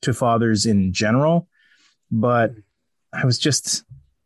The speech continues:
I was just having a conversation with somebody, a, a, an upcoming guest about this, how, you know, if we throw out a question and it's uncomfortable for you, or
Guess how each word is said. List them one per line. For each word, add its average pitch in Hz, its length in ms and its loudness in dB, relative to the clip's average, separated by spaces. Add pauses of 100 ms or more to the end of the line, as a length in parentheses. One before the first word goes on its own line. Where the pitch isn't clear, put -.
(540)
I 147 100 -10
was - 120 -10
just 143 180 -2
having 127 180 2
a 110 40 2
conversation 113 520 0
with 107 100 2
somebody, 110 300 2
a, 120 220 0
a, 127 200 0
an 127 100 2
upcoming 117 400 0
guest 107 300 -2
about 101 260 -2
this, 104 180 -2
how, 107 380 -2 (480)
you 123 120 0
know, 113 240 2
if 127 180 -4
we 196 140 0
throw 196 280 0
out 165 100 2
a 127 60 2
question 113 800 0 (500)
and 120 340 2 (420)
it's 127 160 -2
uncomfortable 139 600 0
for 156 180 -2
you, 165 500 4
or 113 640 2